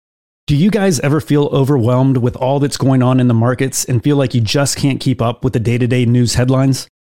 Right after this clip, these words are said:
Today's show sponsor, Yahoo Finance, is my go-to solution to keeping up with today's top news and stay informed with what is happening globally. With Yahoo Finance, I'm able to see the biggest trends and biggest movers in the stock market,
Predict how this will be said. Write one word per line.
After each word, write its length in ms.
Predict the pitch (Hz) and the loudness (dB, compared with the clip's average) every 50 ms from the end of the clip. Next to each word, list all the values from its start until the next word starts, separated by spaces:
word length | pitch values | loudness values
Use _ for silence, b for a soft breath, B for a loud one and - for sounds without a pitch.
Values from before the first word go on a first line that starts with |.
| _ _ _ _ - | _ _ _ _ -6
Today's 320 | - 131 147 165 180 185 | -4 0 0 2 0 0
show 240 | - - - 160 160 | 0 0 0 0 0
sponsor, 540 | 143 - - 135 127 120 117 - 131 117 120 | 0 -2 -2 -2 0 0 0 -2 0 0 0
Yahoo 420 | 117 107 127 127 143 139 147 170 | 0 0 0 0 2 2 2 2
Finance, 500 | 135 - 139 131 117 113 107 113 - - - | 2 0 0 0 2 0 0 -2 -4 -6 -4
is 140 | - 127 | -2 0
my 160 | 117 123 117 117 | 0 2 0 0
go-to 460 | 113 98 139 143 156 147 - 175 165 | 0 0 0 0 0 0 0 0 0
solution 600 | - - 170 143 127 127 113 - 117 110 110 104 | 0 0 0 0 2 0 0 0 0 0 0 -2
to 120 | - - | -2 -4
keeping 380 | 110 - - 180 - 185 165 147 | -4 -2 -2 -2 0 0 0 0
up 120 | 139 - | 0 -2
with 120 | - 123 - | -2 -4 -2
today's 320 | 127 110 120 120 113 - | -2 0 0 0 -2 -2
top 340 | - - - 156 175 - 165 | -4 -4 -4 -2 -2 0 0
news 400 | 156 151 143 123 117 117 - - _ _ _ _ _ | 2 2 2 2 0 -2 -6 -10 _ _ _ _ _
and 140 | - 123 110 | -4 -4 -2
stay 200 | - - 147 160 | -2 0 0 0
informed 440 | 160 151 - - 139 131 127 127 117 | 0 -2 -2 -2 0 0 2 2 0
with 160 | 117 - - | 0 -2 -2
what 220 | 110 110 127 143 | -2 0 0 0
is 140 | 156 131 - | 0 -2 0
happening 380 | - 135 127 - 117 123 120 120 | -2 -2 0 0 0 2 2 2
globally. 540 | 107 110 117 117 113 123 120 117 107 - - _ _ _ _ _ _ _ _ _ _ _ _ _ | 2 0 0 0 0 0 -2 -2 -4 -6 -10 _ _ _ _ _ _ _ _ _ _ _ _ _
With 100 | - 120 | -4 -2
Yahoo 380 | 101 117 135 156 170 165 190 180 | 0 0 0 2 2 2 0 0
Finance, 420 | - 160 160 156 147 127 127 - - - | 0 0 0 0 0 0 -2 -4 -6 -6
I'm 140 | - 135 156 | -2 0 0
able 220 | 170 170 156 156 151 | 2 2 2 0 0
to 60 | 139 | -2
see 200 | - - - 143 | -2 -2 0 0
the 140 | 127 123 117 | 0 0 -2
biggest 440 | 98 - 156 160 160 175 - - | -2 -2 0 0 0 0 -2 -4
trends 380 | - - 143 139 143 143 135 110 | -4 -2 0 2 2 2 0 0
and 180 | - 117 113 107 | 0 -2 0 0
biggest 320 | 95 127 135 147 143 - | 0 0 0 0 0 0
movers 360 | 139 135 135 123 131 123 - | 0 2 2 2 0 0 0
in 120 | 135 127 113 | 0 0 0
the 60 | 110 | 0
stock 380 | - - - 139 139 117 - | -2 -2 -2 -2 -2 -2 0
market, 400 | 156 143 139 135 - 147 - - | 0 0 0 0 -2 -4 -4 -6